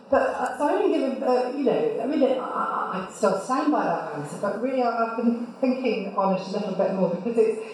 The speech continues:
it's fun, it's, it's a question that we just wouldn't get at home.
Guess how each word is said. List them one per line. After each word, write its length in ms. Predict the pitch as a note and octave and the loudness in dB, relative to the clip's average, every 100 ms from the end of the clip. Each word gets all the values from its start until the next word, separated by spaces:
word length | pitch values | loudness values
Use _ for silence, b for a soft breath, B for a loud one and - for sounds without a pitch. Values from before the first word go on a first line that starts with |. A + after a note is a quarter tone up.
| B | B
it's 280 | C4 - - | 2 2 0
fun, 300 | D#4+ C#4 C#4+ | 0 0 0
it's, 260 | - - B3+ | -2 -2 -2
it's 100 | E4 | -2
a 80 | |
question 360 | F4 F#4 F#4+ F4+ | 0 0 2 2
that 180 | - B3 | 2 2
we 140 | B3+ | 2
just 240 | C#4+ - A#3+ | 0 -2 0
wouldn't 520 | C4 B3 A3 A3 - | 0 2 0 -2 0
get 720 | A3 G3+ - - - - - - | 2 2 0 -4 -8 -12 -12 -8
at 260 | G#3+ G#3 G#3+ | 0 2 2
home. 420 | - G#3+ E3+ A#2+ | 0 0 2 -2